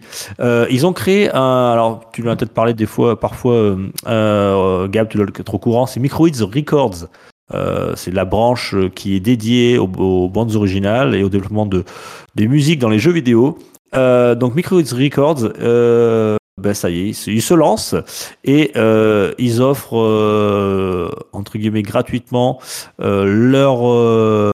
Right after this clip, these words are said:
leurs bandes originales de certains jeux. Alors, euh, je vais vous citer, Siberia deux, Siberia trois, euh, Flashback Tribute Album,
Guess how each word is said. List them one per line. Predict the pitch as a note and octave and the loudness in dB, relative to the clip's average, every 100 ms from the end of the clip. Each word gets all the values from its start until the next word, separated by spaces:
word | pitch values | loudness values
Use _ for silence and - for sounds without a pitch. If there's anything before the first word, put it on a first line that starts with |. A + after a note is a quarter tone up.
| G2 | -2
leurs | F#2+ - - A2 A2 | -4 -6 -6 -4 -2
bandes | A#2+ A#2 | -2 -2
originales | A2+ A#2 A#2+ | 0 -2 -2
de | G#2 | -4
certains | - C#3+ - - C#3 C#3 C3 | -4 -6 -6 -2 0 2 2
jeux. | G2+ F#2+ G#2+ F#3+ - - - | 0 0 2 2 -2 -14 -6
Alors, | G2+ F#2+ - - _ - | -2 -2 -4 -20 _ -10
euh, | G2+ F#2+ F2+ F#2 F2+ F2 F2 F2+ F2 F2 | -6 -6 -6 -6 -6 -6 -8 -8 -8 -8
je | F#2 G2 | -4 0
vais | G2 | 0
vous | |
citer, | F#2 - C3+ C#3+ | -2 -4 -2 0
Siberia | - C#3 A#2 B2 | 0 0 2 2
deux, | A2+ G#2+ D3 | 0 2 2
Siberia | D#3+ B2+ A#2 A2 | 2 0 0 0
trois, | - B2 F3+ - - - - - - | 0 -2 -2 -6 -20 -20 -20 -12 0
euh, | C3+ C3 B2+ B2+ B2 A#2+ - - | 4 6 6 6 4 2 -2 -6
Flashback | - C#3+ A#2+ C3+ C3+ | -2 0 0 0 -2
Tribute | - B2+ C3 - | -4 -4 -4 -2
Album, | A#2 A2 A#2+ C#3 F3 | -2 2 2 2 0